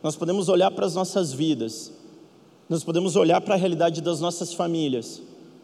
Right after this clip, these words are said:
e nós podemos tá tendo um momento de dor, talvez, com alguém distante. Nós podemos olhar pra uma situação e falar assim: "Eu acho que eu vou ter que dar um jeito aqui, porque não tem como isso se resolver."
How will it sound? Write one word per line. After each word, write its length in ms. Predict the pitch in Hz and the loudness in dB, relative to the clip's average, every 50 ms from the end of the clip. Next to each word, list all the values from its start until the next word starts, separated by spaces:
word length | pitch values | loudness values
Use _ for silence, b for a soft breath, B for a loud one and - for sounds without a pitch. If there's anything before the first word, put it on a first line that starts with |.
| - - - - - | -20 -20 -14 -6 -2
e 60 | - | -2
nós 160 | 175 175 170 | -2 -2 -2
podemos 400 | - 175 165 165 170 175 - - - - - - | -2 -2 0 0 0 -2 -4 -6 -12 -8 -4 -2
tá 100 | 190 170 | -2 0
tendo 280 | 175 190 175 175 185 | 0 -2 -2 0 0
um 100 | 190 190 | -2 0
momento 380 | 185 185 180 175 175 175 175 185 | 0 0 0 -2 -2 -4 -4 -4
de 140 | 156 180 196 | -4 -4 -2
dor, 260 | 165 180 185 190 190 | -2 0 -2 -2 -2
talvez, 580 | 196 165 131 117 117 117 113 113 - - - - - | -4 -4 -4 -4 -4 -6 -6 -8 -10 -14 -18 -14 -6
com 80 | - 160 | -2 -2
alguém 260 | 151 147 143 156 165 | -2 0 0 -2 -4
distante. 640 | 147 - - - - 160 156 170 180 170 - - - B B B B B B B | -4 -6 -8 -6 -4 -4 -4 -4 -4 -6 -10 -14 -18 B B B B B B B
Nós 140 | - 151 139 | -8 -8 -8
podemos 400 | - 170 160 170 175 180 165 151 | -4 -2 0 2 2 2 0 0
olhar 260 | 156 165 156 160 170 | 2 4 4 4 2
pra 140 | 170 - 160 | 2 0 -2
uma 160 | 165 175 170 | -2 -2 -2
situação 480 | 160 - - 170 151 143 - 165 165 170 | -4 -6 -6 -6 -4 -4 -2 -4 -4 -2
e 20 | |
falar 240 | 165 - 170 160 156 | -2 0 2 2 2
assim: 420 | 156 - - 170 170 165 156 143 - - - - - - - - - - - - - - - _ - - | 2 0 -2 -2 -2 -2 -2 -4 -6 -12 -16 -16 -18 -20 -20 -20 -20 -20 -20 -20 -20 -20 -20 _ -2 2
"Eu 80 | 143 | 2
acho 160 | 143 165 - | 2 2 0
que 100 | - 190 | 0 0
eu 60 | 175 170 | 0 2
vou 100 | 180 180 | 0 -2
ter 120 | 175 170 | -4 -4
que 60 | 165 | -4
dar 100 | 165 180 | -2 -2
um 120 | 190 202 196 | 0 0 0
jeito 380 | 147 170 185 202 202 - 147 | 0 0 -2 -2 -4 -6 -8
aqui, 220 | 127 - - 151 143 | -6 -4 -4 -4 -4
porque 240 | - 139 120 - | -6 -8 -6 -6
não 100 | 151 151 | -6 -6
tem 140 | 143 165 160 | -4 -6 -6
como 180 | - 185 175 160 | -4 -4 -2 -2
isso 160 | 151 143 - | -2 -4 -6
se 100 | - 156 | -6 -4
resolver." 540 | 151 147 131 127 139 123 120 120 117 110 | -2 -2 -2 -2 -2 -4 -2 -4 -4 -6